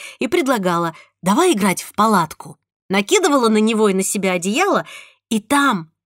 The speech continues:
в темноте, они были только вдвоём. И Лёва рассказывал ей всё, что нельзя рассказать при свете. Последние годы, конечно, обходились без одеяла, но всё главное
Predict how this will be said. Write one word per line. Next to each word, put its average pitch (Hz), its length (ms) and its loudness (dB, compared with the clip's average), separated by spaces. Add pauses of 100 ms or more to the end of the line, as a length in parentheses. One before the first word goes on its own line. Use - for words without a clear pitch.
в - 60 -20
темноте, 170 760 -2 (600)
они 185 180 -4
были 226 220 -2
только 285 360 -4
вдвоём. 196 640 -8 (640)
И 247 120 4
Лёва 277 340 4
рассказывал 220 680 0
ей 165 280 -6 (240)
всё, 302 420 0 (280)
что - 260 -4
нельзя 226 460 0
рассказать 180 560 -4
при 220 120 -4
свете. 196 520 -4 (1080)
Последние 254 560 -2
годы, 220 280 -2
конечно, 226 460 -4
обходились 220 760 -4
без 208 240 -2
одеяла, 233 640 -4 (540)
но 196 160 2
всё 190 260 -4
главное 185 720 0